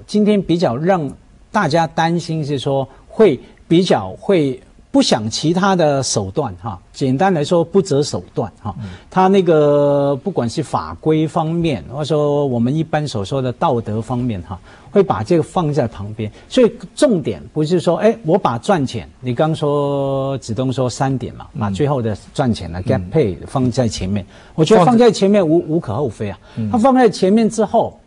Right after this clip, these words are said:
Speaker 1: 那用其他的方法，或者说无所，不择手段，无所不用其极，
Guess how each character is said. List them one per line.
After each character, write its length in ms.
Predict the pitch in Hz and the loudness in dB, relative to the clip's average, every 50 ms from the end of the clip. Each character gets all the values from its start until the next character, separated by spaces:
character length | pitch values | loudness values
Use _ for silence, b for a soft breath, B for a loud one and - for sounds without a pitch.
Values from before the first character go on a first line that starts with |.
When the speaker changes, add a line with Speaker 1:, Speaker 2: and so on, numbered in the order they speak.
| _ _ _ _ _ _ - _ | _ _ _ _ _ _ -8 _
Speaker 1:
那 280 | 202 208 208 214 214 | 2 2 2 2 2
用 260 | 202 208 247 233 185 | 0 0 0 0 0
其 180 | - - - 175 | -2 0 0 0
他 180 | 175 196 208 196 | 2 2 2 0
的 80 | 170 | 0
方 260 | - - 185 180 185 | -2 -2 -2 -2 -2
法， 260 | 180 - 117 - - - | -4 -6 -8 -10 -10 -8
或 100 | - 185 | -6 -2
者 40 | - | 0
说 140 | 190 185 180 180 - | 0 0 0 -2 -2
无 180 | 151 151 180 214 | 0 0 2 0
所， 360 | - - 131 104 95 - - - | 0 -2 -4 -4 -4 -8 -8 -2
不 100 | - 226 | 0 0
择 180 | - - 156 165 | 2 2 2 2
手 220 | - - 117 104 | 2 -2 -4 -4
段， 240 | 113 - 160 147 127 | -2 -4 -2 -2 -2
无 140 | 127 147 175 | -2 -2 -2
所 200 | - - 113 101 | 0 -2 -4 -4
不 140 | - - | -4 -2
用 240 | 160 165 156 143 120 | -2 0 0 -2 -4
其 260 | - - - 117 120 | -4 -6 -8 -8 -8
极， 240 | 117 - - 90 90 | -8 -8 -10 -12 -12